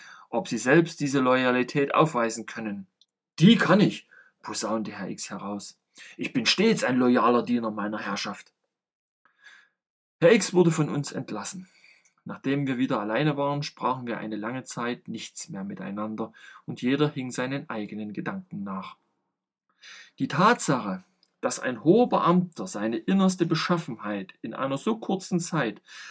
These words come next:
einem Orden seiner Gier offenbart, hat uns beide ziemlich schockiert.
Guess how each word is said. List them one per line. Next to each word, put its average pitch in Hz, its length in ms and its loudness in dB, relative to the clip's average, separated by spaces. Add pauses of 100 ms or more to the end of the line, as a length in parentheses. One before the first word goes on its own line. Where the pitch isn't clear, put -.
(120)
einem 131 280 -4
Orden 156 400 -2
seiner 123 340 -4
Gier 170 420 6 (200)
offenbart, 117 640 -6 (640)
hat - 160 -10
uns 156 180 -4
beide 123 580 -4
ziemlich 107 440 -8
schockiert. - 580 -8